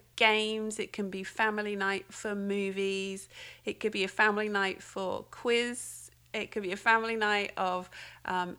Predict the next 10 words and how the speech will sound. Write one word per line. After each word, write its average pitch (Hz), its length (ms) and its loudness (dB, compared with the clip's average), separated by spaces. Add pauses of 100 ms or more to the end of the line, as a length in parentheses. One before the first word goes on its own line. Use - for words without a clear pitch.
activities 233 800 0
where 202 160 0
you 196 180 -4
go 185 200 -2
cycling 196 1120 0
or 175 260 -6
swimming 208 920 0
or 185 140 -4
something 185 380 -6
else. 185 300 -2